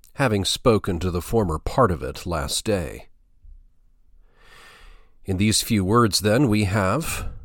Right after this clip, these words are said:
one, something spoken of iniquity, which three parties have some acts about, to wit, firstly, the elect, us all; secondly, him, to wit, the mediator;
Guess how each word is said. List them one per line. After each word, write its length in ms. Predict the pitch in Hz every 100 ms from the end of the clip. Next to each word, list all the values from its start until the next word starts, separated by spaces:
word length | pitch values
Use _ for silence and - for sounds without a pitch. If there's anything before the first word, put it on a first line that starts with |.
| - -
one, 480 | 80 82 92 175 - -
something 640 | - - 110 117 101 90 85
spoken 640 | - - 117 - 101 95
of 180 | 98 90
iniquity, 640 | 92 143 - 95 139 170 - - - -
which 200 | 117 -
three 260 | - 123
parties 540 | 113 - 95 92 156 -
have 220 | 98 87
some 320 | - 117 104
acts 340 | - 110 - -
about, 480 | 82 80 151 - - - - _
to 140 | -
wit, 360 | 117 110 202 - - - - _ _ _
firstly, 680 | - 143 147 - 165 247 -
the 200 | 110 123
elect, 580 | 113 120 175 87 - - - _ -
us 280 | 120 -
all; 500 | 143 143 127 69 - - - _ _ _ _
secondly, 840 | - - 151 135 104 82 - 151 - _
him, 420 | - 113 95 139 - -
to 160 | - 107
wit, 380 | 117 147 - - _ _
the 100 | 135
mediator; 720 | 147 165 156 98 76 - -